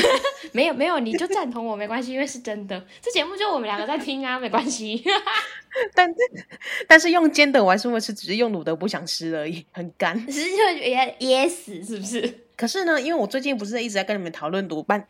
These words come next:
Speaker 2: 卤蛋白这件事多美妙吗？
Speaker 1: <laughs>
Speaker 2: 然后我的手机就会出现很多类似这种广告或是相关，
Speaker 1: <laughs>
Speaker 2: 相关文章。
Speaker 1: 嗯。
Speaker 2: 然后呢，我就看到一篇，他就介绍说，其实，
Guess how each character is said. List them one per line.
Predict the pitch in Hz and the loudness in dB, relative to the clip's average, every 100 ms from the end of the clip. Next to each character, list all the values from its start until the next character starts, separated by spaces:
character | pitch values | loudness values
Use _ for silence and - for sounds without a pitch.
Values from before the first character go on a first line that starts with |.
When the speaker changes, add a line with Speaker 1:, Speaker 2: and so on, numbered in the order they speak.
| - | -8
Speaker 2:
卤 | 170 160 | -6 0
蛋 | 214 | 0
白 | 202 160 | 0 -4
这 | 175 | -2
件 | 196 | -4
事 | 185 180 | -2 -4
多 | - 175 | -2 -2
美 | 185 147 | -4 -6
妙 | 151 170 156 | -8 -10 -6
吗？ | 156 - | -4 -4
Speaker 1:
<laughs> | - | -4
Speaker 2:
然 | 180 | -4
后 | 185 220 | -2 0
我 | 180 160 | 0 -2
的 | 156 | -4
手 | 165 175 185 | -4 -4 -2
机 | 220 | 0
就 | 220 226 | 0 2
会 | |
出 | 220 226 | 2 0
现 | 220 220 | 0 -2
很 | 165 | 0
多 | 180 | -2
类 | 190 185 | 0 -2
似 | 190 | -2
这 | 185 | 2
种 | 180 640 440 | 2 2 0
广 | 466 - 349 | 2 0 2
告 | 175 | 2
或 | 165 | 2
是 | 180 | -2
相 | 170 156 175 | -4 -10 -6
关， | 170 180 | -8 -8
Speaker 1:
<laughs> | - | -8
Speaker 2:
相 | 196 196 | -6 2
关 | 190 185 | 2 2
文 | 165 151 | -2 -4
章。 | 160 165 | -2 0
Speaker 1:
嗯。 | 330 277 269 - _ _ _ _ _ _ _ - - | 0 -2 -4 -10 _ _ _ _ _ _ _ -16 -2
Speaker 2:
然 | 202 214 | 2 4
后 | 294 | 4
呢， | 262 214 | 2 0
我 | |
就 | 185 226 | 0 -4
看 | 226 | 2
到 | 226 | 2
一 | 196 | 2
篇， | 208 214 196 | -2 -2 0
他 | 208 | -2
就 | 208 | -4
介 | 202 214 | -2 -2
绍 | 190 190 180 | 2 2 2
说， | - 175 175 - - - | 0 2 0 -2 -20 -20
其 | - 208 | -4 -2
实， | 208 | -2